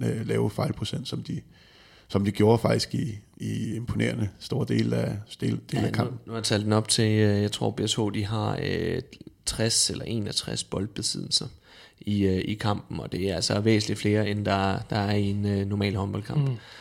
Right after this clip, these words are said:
Speaker 2: Øh, så det vidner jo også om, at det er to hold, der, øh, der afviklede deres angreb utrolig hurtigt, øh, særligt, øh, i, øh, i ankomstfasespillet, kontraspillet.
Speaker 1: Øh, nu nævner vi kort, øh, Jakob Lassen, han havde jo også en vigtig rolle i det her.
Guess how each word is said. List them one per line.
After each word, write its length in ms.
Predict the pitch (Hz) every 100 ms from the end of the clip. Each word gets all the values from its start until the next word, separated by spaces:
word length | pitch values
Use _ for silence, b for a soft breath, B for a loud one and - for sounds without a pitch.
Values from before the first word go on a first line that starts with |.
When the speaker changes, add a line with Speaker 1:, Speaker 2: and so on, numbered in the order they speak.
| B B 90
Speaker 2:
Øh, 200 | 90 90
så 140 | 104
det 140 | 107
vidner 220 | 117 131 113
jo 100 | 101
også 240 | 107 117
om, 180 | 110 85
at 220 | 95 -
det 60 | 107
er 40 |
to 260 | - 131 98
hold, 280 | 107 107 -
der, 200 | 101 98
øh, 400 | 98 98 98 98
der 80 | 101
afviklede 520 | 101 113 110 104 101
deres 260 | 98 101 107
angreb 360 | 107 107 104
utrolig 360 | 107 120 101 98
hurtigt, 400 | 104 110 104 - B B B -
øh, 180 | 101
særligt, 480 | 92 101 104 104 104
øh, 80 | 104 98
i, 260 | 92 104 101
øh, 200 | 95 98 -
i 140 | 101
ankomstfasespillet, 920 | 95 101 101 - - 110 - - - 113 -
kontraspillet. 580 | - - - - - - - _ _ _ b b b b b b b b -
Speaker 1:
Øh, 300 | 101 101 95
nu 240 | 98 104 104 -
nævner 260 | 107 110
vi 100 | 104
kort, 440 | - 107 113 120 120
øh, 240 | 107 101
Jakob 300 | 101 101 101
Lassen, 320 | - 120 -
han 140 | 113 113
havde 200 | 110 110
jo 60 | 110
også 160 | 107 110
en 60 |
vigtig 260 | 113 - 107
rolle 240 | 104 113
i 40 | 113
det 120 | 110
her. 180 | 110